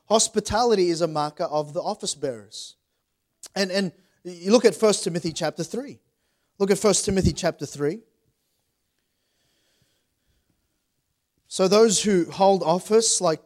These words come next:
myself, the deacons, it's required of them as part of their characteristic.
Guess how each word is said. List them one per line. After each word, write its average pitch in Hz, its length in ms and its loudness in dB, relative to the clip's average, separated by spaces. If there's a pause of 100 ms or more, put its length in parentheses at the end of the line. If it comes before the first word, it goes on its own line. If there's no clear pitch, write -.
myself, 170 880 2 (600)
the 156 140 -8
deacons, 208 880 0 (640)
it's 175 240 -6
required 214 640 2
of 175 220 -2
them 208 180 -4
as 156 100 -6
part 196 220 0
of 156 160 -6
their 190 200 4
characteristic. 202 1040 -2